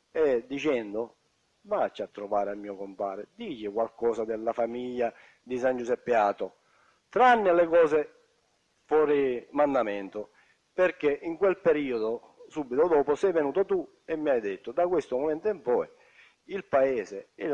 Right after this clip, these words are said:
il mandamento è nelle mani di mio padre". Però per quanto riguarda fuori, ne risponde tu, Corrina.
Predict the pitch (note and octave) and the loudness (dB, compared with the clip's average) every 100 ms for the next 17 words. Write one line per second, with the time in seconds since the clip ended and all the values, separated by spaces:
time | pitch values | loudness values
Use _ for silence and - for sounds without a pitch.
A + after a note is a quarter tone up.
0 | C3 D#3 D#3+ D3 F#3 D3+ C3+ A2 F#2 - | -2 0 0 2 2 0 0 -4 -8 -12
1 | _ _ _ _ _ - F3+ C#3+ C#3+ F3+ | _ _ _ _ _ -2 0 0 0 0
2 | C#3+ C3 G#2 F#2+ G2+ F2+ E2 D#2+ D#2 F2 | 0 0 -2 -10 -12 -10 -8 -8 -10 -18
3 | - _ _ _ - G3+ C#3 F#3 F3 G#3 | -20 _ _ _ 0 4 4 2 2 2
4 | E3 C3+ D#3+ F3 C#3 A2 G2+ G2 _ _ | 2 2 0 4 4 4 -2 -6 _ _
5 | _ - A3 E3 A2 - _ _ _ _ | _ 2 4 6 2 -8 _ _ _ _
6 | _ E3+ D#3 C#3 - C3+ B2+ G#2+ G2 F#2+ | _ 2 4 2 0 -2 0 -4 -6 -12
7 | _ - A#2 G2 G2 F2 E2 | _ -4 -2 -2 -6 -12 -20